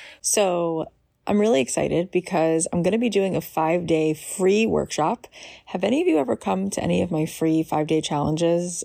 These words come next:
I love spending this time with you guys 'cause I know you listen to the podcast, but then we get to actually hang out and it's really fun. And I'm,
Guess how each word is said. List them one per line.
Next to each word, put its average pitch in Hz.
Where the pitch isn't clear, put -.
I 233
love 175
spending 165
this 147
time 151
with 170
you 185
guys 196
'cause 170
I 156
know 160
you 175
listen 175
to 147
the 151
podcast, 226
but 175
then 202
we 214
get 196
to 175
actually 156
hang 175
out 151
and 147
it's -
really 170
fun. 170
And 151
I'm, 156